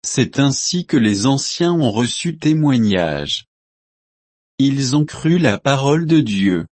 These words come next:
Ils ont cherché quelqu'un qui les délivre du péché et de Satan.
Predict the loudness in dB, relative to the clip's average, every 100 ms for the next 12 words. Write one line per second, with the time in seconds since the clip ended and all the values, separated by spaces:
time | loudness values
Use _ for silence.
0 | _ _ _ _ _ _ _ _ _ _
1 | 0 2 0 0 -2 -2 -4 -4 -4 -2
2 | -2 0 0 0 -2 0 0 2 2 2
3 | 2 2 2 0 -2 -4 0 0 0 0
4 | 0 0 0 -2 -2 -4 -2 -2 -2